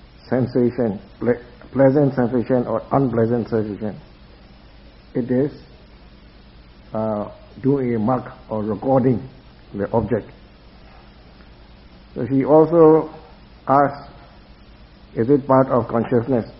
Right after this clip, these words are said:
Or is it part of a formation? So formation, Sayadaw thinks that it is, what she means is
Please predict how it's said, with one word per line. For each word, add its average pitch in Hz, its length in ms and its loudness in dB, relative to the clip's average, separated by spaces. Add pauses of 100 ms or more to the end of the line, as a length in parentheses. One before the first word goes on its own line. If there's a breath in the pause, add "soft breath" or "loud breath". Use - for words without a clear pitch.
(1900)
Or 127 240 4
is 127 180 2
it 156 260 4 (880)
part 131 200 4
of 120 240 2
a 117 100 -4
formation? 120 520 -2 (880)
So 117 220 0
formation, 139 720 4 (280)
Sayadaw 123 400 2
thinks 143 280 4 (840)
that 113 220 -4
it 110 120 -6
is, 117 200 -2 (460)
what 117 200 -6
she 131 60 -4 (220)
means 131 280 2
is 110 140 -4